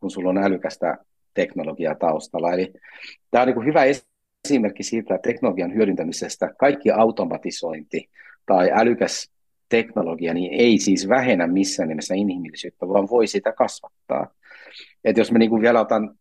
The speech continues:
toisen kulman siihen, että, että kun ihminen hakee töihin, niin se, se, ja on töissä, niin se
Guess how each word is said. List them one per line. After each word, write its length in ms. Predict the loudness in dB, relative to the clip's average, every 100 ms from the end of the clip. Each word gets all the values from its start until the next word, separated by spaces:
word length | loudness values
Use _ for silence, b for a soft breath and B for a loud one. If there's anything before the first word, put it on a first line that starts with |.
| 2
toisen 400 | 4 4 -2 -12
kulman 380 | -14 -14 -14 -10
siihen, 460 | -8 -6 -6 -8
että, 340 | -8 -4 -4 -4 -12 _ _ _ _ _ _ _ _ _ _ _ _ _ -16
että 120 | -6
kun 120 | 2
ihminen 340 | 6 6 6 4
hakee 320 | 2 4 2
töihin, 640 | 2 0 0 0 0 -2 _ b b b
niin 80 | -6
se, 100 | -2
se, 260 | 2 2 2
ja 200 | -2 -2
on 200 | 0 -2
töissä, 460 | -2 -4 -4 -4 -4 -6
niin 120 | -6 2
se 280 | 2 2